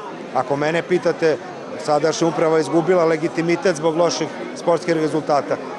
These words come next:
Ne se, nije u pitanju njihova subjektivna odgovornost, pitanje je objektivne odgovornosti. Nemate rezultate,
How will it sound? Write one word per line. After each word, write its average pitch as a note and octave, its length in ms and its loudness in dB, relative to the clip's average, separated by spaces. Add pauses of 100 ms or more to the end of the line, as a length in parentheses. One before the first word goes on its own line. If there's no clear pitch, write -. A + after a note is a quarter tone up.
(160)
Ne G3+ 180 4
se, F3+ 240 2 (440)
nije G3+ 140 0
u F#3 40 2
pitanju G3+ 440 -2
njihova F#3 280 0
subjektivna D#3+ 560 0
odgovornost, C#3 480 -2
pitanje G3 300 0
je G3 40 4
objektivne E3 460 0
odgovornosti. C#3 460 -2 (500)
Nemate E3+ 380 0
rezultate, D#3 680 2